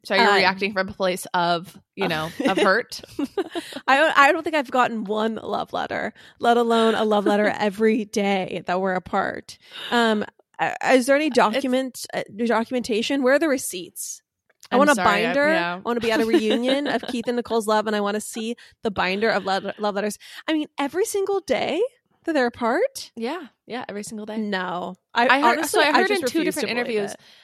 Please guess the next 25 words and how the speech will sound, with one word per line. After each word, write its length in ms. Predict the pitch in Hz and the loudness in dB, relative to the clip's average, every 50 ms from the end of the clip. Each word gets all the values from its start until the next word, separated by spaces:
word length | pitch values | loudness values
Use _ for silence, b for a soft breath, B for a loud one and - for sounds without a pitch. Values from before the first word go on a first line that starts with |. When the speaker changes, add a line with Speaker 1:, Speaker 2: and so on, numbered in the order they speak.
| B B | B B
Speaker 1:
I 60 | 247 | -6
heard 140 | 262 254 262 | -4 -4 -4
in 120 | 285 277 | -4 -8
two 180 | - - 277 240 | -8 -8 -6 -6
different 240 | 247 247 247 - - | -6 -6 -6 -8 -8
interviews 420 | 208 196 190 190 190 185 180 185 | -6 -6 -6 -6 -6 -6 -6 -8
she 140 | - - 208 | -8 -10 -10
said 220 | 202 - 185 180 | -8 -6 -8 -4
every 320 | - - 185 185 190 190 185 | -2 -4 -4 -2 -4 -6 -4
day, 200 | 190 175 170 170 | -2 -2 -2 -2
and 80 | 180 185 | -2 -4
then 80 | 175 | -6
another 220 | 175 170 170 165 175 | -4 -4 -4 -4 -4
one 120 | 175 170 | -4 -6
she 100 | 175 185 | -8 -10
said, 180 | 175 - 170 - | -8 -6 -6 -4
"Every 220 | - 170 170 180 175 | -4 -6 -6 -6 -8
time 220 | - 180 175 175 | -8 -8 -8 -8
I'm 80 | 170 170 | -6 -8
away, 180 | 170 175 170 | -8 -8 -10
he 120 | 165 165 165 | -8 -8 -10
writes 200 | 165 160 - - | -10 -10 -10 -12
me 80 | 165 | -10
love 200 | 165 165 165 175 | -8 -10 -10 -8
letters." 480 | - - - 104 98 - 190 - - | -8 -10 -8 -8 -12 -12 -14 -18 -20